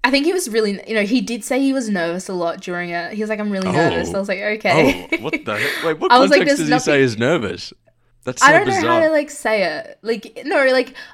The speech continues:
Speaker 1: I could just, like, tell he was a bit nervous and then, like, it'd go, like, quiet for a second.
Speaker 2: <gasps>
Speaker 1: And then
Speaker 2: Oh.
Speaker 1: he'd be like, "Sorry, I'm just, like, nervous and trying to, like, think of things to say." I was like,
Speaker 2: Oh.
Speaker 1: "No, like, chill." No, but
Speaker 2: Oh.
Speaker 1: it, it was, no, but, like, that happened only, like, once or so. But, like,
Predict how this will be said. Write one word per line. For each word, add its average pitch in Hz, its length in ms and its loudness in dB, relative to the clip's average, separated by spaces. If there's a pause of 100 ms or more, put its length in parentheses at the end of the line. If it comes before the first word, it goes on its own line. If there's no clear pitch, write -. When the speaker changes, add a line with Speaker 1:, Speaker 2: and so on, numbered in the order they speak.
Speaker 1:
I 240 140 6
could 285 260 -4
just, 294 260 -6
like, 247 220 0
tell 202 220 0
he 214 80 0
was 214 120 -2
a 214 60 -4
bit 196 140 -4
nervous 190 340 -2
and 196 120 -4
then, 196 120 -2
like, 190 160 -6
it'd 196 160 -6
go, 190 160 -2
like, 190 180 -4
quiet 185 420 -2
for 185 120 -8
a 180 60 -6
second. 165 760 -8
Speaker 2:
<gasps> - 40 -20 (340)
Speaker 1:
And 214 140 2
then 214 80 4
Speaker 2:
Oh. 226 40 0
Speaker 1:
he'd 226 120 -2
be 220 60 0
like, 202 160 4
"Sorry, 208 260 4
I'm 208 100 0
just, 233 140 0
like, 214 140 -2
nervous 196 400 0
and 202 80 -4
trying 196 160 -2
to, 196 80 -2
like, 190 220 -6
think 202 180 -4
of 190 100 -8
things 196 240 -4
to 202 80 -12
say." 185 140 -2
I 170 100 -2
was 180 100 -4
like, 190 100 0 (100)
Speaker 2:
Oh. - 40 0
Speaker 1:
"No, 190 280 -4
like, 180 240 -8
chill." 185 580 0 (400)
No, 403 160 4
but 359 100 0
Speaker 2:
Oh. - 40 4
Speaker 1:
it, - 100 0
it 381 100 4
was, 349 200 -2
no, 240 240 6
but, 294 160 2
like, 302 220 2
that 311 180 8
happened 339 280 2
only, 330 180 0
like, 302 180 -2
once 220 360 -4
or 208 80 -4
so. 175 240 -2
But, 175 200 -4
like, 190 220 -2